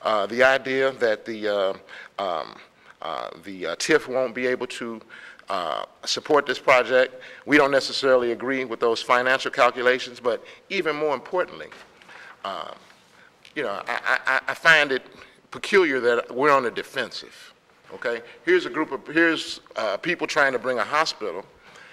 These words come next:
and we're on defense, okay? We're on defense because what's at, uh, what's, what's at issue is the developer is gonna take on the responsibility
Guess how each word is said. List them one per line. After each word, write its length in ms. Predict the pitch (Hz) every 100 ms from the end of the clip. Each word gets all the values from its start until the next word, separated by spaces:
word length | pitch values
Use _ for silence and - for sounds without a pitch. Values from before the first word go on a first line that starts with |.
| -
and 200 | 120 123
we're 140 | 160 185
on 180 | 147
defense, 680 | 113 113 - 92 - - - _ -
okay? 360 | 101 156 156 165 - - - - -
We're 180 | 165
on 100 | 156
defense 460 | 151 180 151 135 127
because 540 | 123 127 120 117 113 - - - - -
what's 240 | 143 147 160
at, 180 | 123
uh, 160 | 139 131 139
what's, 220 | 156 -
what's 280 | 143 151 151
at 80 |
issue 360 | 131 160 143 107
is 360 | 98 95 - - - - -
the 160 | 117 117
developer 640 | 107 139 160 160 147 147
is 180 | 139 117
gonna 220 | 120 95
take 380 | - - 165 160
on 360 | 123 110 98 101 _ _ - - _
the 240 | 117 110 101
responsibility 1040 | 101 - 135 135 135 120 127 98 85 -